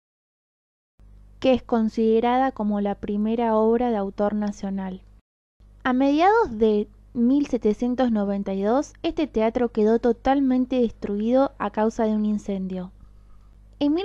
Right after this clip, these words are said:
ochocientos cuatro se dio comienzo al ambicioso plan de construir el Gran Coliseo, un teatro digno de una ciudad importante, pero que en verdad nunca se llegó a término.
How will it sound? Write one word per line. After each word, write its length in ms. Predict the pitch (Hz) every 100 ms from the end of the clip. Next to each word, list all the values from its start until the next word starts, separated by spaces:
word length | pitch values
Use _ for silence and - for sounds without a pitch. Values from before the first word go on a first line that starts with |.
| 440
ochocientos 500 | 254 226 240 226 202
cuatro 460 | - 214 - 254
se 200 | 247 220
dio 260 | 214 220 233
comienzo 560 | 226 214 214 240 233
al 100 | 240
ambicioso 640 | 208 202 208 - 262 269 233
plan 260 | 226 233
de 80 | 240
construir 580 | 233 202 - 214 208 -
el 180 | 226 208
Gran 240 | 214 226
Coliseo, 680 | 233 208 202 202 - 190 185 -
un 220 | 285 311
teatro 400 | 269 262 247 214
digno 320 | 220 254 254
de 40 |
una 200 | 220 214
ciudad 240 | 208 202 202
importante, 760 | 208 202 190 - 180 175 175 - - -
pero 240 | - 214 208
que 80 | 220
en 140 | 208
verdad 400 | 214 214 240 302 -
nunca 340 | 262 277 285
se 140 | - 226
llegó 280 | - 208
a 100 | 214
término. 680 | 208 196 185 185 180 180 180